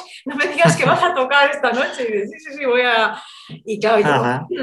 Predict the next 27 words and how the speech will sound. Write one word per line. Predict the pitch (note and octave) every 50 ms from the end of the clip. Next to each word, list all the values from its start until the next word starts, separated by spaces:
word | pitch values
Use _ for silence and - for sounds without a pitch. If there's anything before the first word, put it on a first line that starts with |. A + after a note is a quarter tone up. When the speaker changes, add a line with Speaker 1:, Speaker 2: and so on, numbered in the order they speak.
| A#3 A3+ G#3
Speaker 1:
yo | G#3 G#3
alucino | G#3+ A3+ A3+ A#3 A#3+ A3 A#3 A3+
bastante | A3+ A3 A3+ A3+ G#3+ G#3+ A#3
con | A3 G#3
estas | G#3+ G#3 G#3+ G#3 G3 -
cosas, | G3+ G3+ G3+ - F3 E3+ G3+
¿no? | G#3 G#3
Que | G#3 F#3+ F#3 F#3 F3
aquí | E3 - G#3 G#3
para | G#3+ G3+ G3
los | G3+ G3 G3 F#3+ F#3+ - - _ _ _ _ _ _ -
neoyorquinos, | G3 F#3+ F#3+ F3+ F3+ F#3 G3 G3+ E3+ -
pues | - F3+ -
a | E3+ D#3+
Jimmy | E3+ F3 F#3 F3+
Bosch | F3 F3+ F3+ F#3 A3
le | G3 F3+
ven | E3+ E3+ F3 F3 F3+ E3+ E3 E3 D#3+ D#3 - -
muy | E3 E3+ F3 E3+
a | E3 E3
menudo, | D#3+ C3 B2+
Speaker 2:
Ya. | B2 A#2 - - - - - -
Speaker 1:
pero | F#3 F3+
para | F#3+ F3+ F3 E3+ F3+
mí | F#3+ G3
es | G3 -
como, | A3 G#3+ G3+ F#3+ F3+ F3+